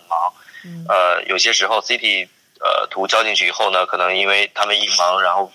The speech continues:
Speaker 1: project 可能就会有 delay，那这个时候可以去 city 去问一下情况，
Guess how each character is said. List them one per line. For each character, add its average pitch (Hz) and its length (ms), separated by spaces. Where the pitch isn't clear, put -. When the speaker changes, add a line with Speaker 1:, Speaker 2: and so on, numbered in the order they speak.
Speaker 1:
project 104 320
可 95 60
能 87 120
就 101 120
会 101 160
有 92 140
delay， 101 320
那 101 80
这 101 120
个 98 80
时 98 100
候 95 100
可 101 140
以 95 100
去 92 200
city 98 280
去 - 160
问 113 160
一 92 60
下 92 160
情 90 180
况， 95 220